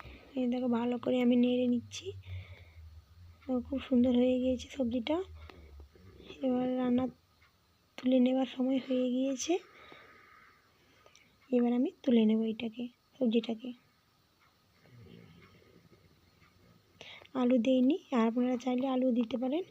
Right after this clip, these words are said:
যাই হোক, আমার রান্নাটা কমপ্লিট হয়ে গিয়েছে। দেখো, আমি তুলে নিয়েছি তরকারিটা। উম, খেতে কিন্তু খুবই টেস্টি লাগে। যারা, আহ, উম, উচ্ছে দিতে কম খায়, তাদের এই রান্নাটা খুবই উপকার, খেতেও ভালো লাগে।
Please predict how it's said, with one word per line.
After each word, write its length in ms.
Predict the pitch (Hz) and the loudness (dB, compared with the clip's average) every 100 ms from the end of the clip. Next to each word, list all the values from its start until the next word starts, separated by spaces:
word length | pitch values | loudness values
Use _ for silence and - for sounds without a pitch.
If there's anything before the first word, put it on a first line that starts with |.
| - - - 262 | -14 -20 -20 0
যাই 140 | 254 | 2
হোক, 80 | 285 | 4
আমার 260 | 277 262 269 | 4 2 2
রান্নাটা 360 | 262 254 247 | 2 0 0
কমপ্লিট 440 | 262 262 233 262 240 | -2 2 2 2 -2
হয়ে 180 | 262 254 | 0 0
গিয়েছে। 480 | 226 254 254 240 320 | 0 -2 -4 -4 -6
দেখো, 440 | 269 254 233 277 302 | -2 -2 -2 -4 -2
আমি 180 | 269 | -2
তুলে 320 | 247 - 254 247 | -4 -4 0 2
নিয়েছি 340 | 247 233 254 | 0 -2 -4
তরকারিটা। 540 | 269 247 247 226 294 392 - - - - - - - | -6 -4 -4 -4 -4 -4 -10 -18 -18 -20 -20 -20 -10
উম, 360 | 262 254 254 269 311 _ _ - _ - - _ | -8 -6 -6 -10 -12 _ _ -20 _ -20 -20 _
খেতে 280 | - 269 285 | 0 2 2
কিন্তু 220 | 285 277 | 0 0
খুবই 320 | 294 - 277 285 | 0 0 2 2
টেস্টি 380 | 277 262 - | 2 0 0
লাগে। 220 | 269 262 285 | 0 0 0
যারা, 340 | 269 262 269 | 0 0 0
আহ, 880 | 302 - - - - 269 262 262 269 | -2 -6 -16 -18 -12 -2 0 0 0
উম, 220 | 277 269 269 | 0 0 0
উচ্ছে 320 | 277 - 285 254 - - | -4 0 -2 -2 -10 -4
দিতে 260 | 254 277 | 2 2
কম 300 | 262 262 254 | 2 2 2
খায়, 240 | 240 302 349 | 2 -2 0
তাদের 360 | 277 240 262 262 | 2 4 4 4
এই 240 | 269 262 | 2 2
রান্নাটা 340 | 262 254 262 285 | 2 0 0 -4
খুবই 320 | - 254 269 | -2 0 0
উপকার, 380 | 240 262 277 370 - - - - - - - - - | -2 -4 -2 -4 -8 -20 -20 -20 -20 -20 -20 -14 -2
খেতেও 280 | 240 269 | 2 4
ভালো 220 | 247 240 240 | 4 4 2
লাগে। 300 | 233 233 | 0 0